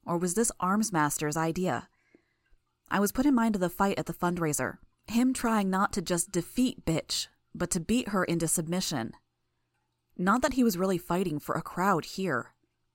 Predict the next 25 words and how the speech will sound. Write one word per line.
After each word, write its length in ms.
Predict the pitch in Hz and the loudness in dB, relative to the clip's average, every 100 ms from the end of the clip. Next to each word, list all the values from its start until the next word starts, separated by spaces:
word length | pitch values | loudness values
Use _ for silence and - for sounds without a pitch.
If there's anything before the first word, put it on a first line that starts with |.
| _ _ _ _ _ _ - | _ _ _ _ _ _ -6
Or 120 | 180 | -2
was 220 | 180 226 | 0 0
it 140 | 311 - | -2 -4
something 680 | - 208 220 - 208 170 - - | -2 0 0 -2 -4 -4 -6 -4
else? 560 | 185 160 - - - - _ _ _ _ _ _ | -2 -2 -4 -6 -6 -10 _ _ _ _ _ _
The 80 | 185 | 0
suit 280 | - 262 269 | 2 2 2
could 120 | 254 | 0
absorb 380 | 185 165 202 165 | 0 2 2 2
metal. 420 | 170 190 120 - _ _ _ _ | 0 2 0 -4 _ _ _ _
What 240 | 165 - - | -4 -4 -2
would 140 | 269 | 0
give 260 | 226 180 - | 0 0 0
Bitch 300 | 196 - - | 0 0 -4
that 240 | 160 - | -2 -2
much 260 | 175 170 - | -4 -4 -8
trouble? 540 | - 196 135 104 - _ _ _ _ _ _ _ _ _ _ _ _ - | -4 -4 -2 -6 -8 _ _ _ _ _ _ _ _ _ _ _ _ -6
"It's 180 | 175 - | -6 2
drawing 300 | 202 220 214 | 4 4 2
scrap 320 | - 185 185 | 0 2 2
metal 280 | 175 180 170 | 2 2 0
into 180 | 156 147 | 0 -2
itself," 580 | - - 160 123 - - _ _ _ | -2 0 0 0 -4 -20 _ _ _
I 120 | - | -6
said. 340 | 147 147 135 | -4 -2 -2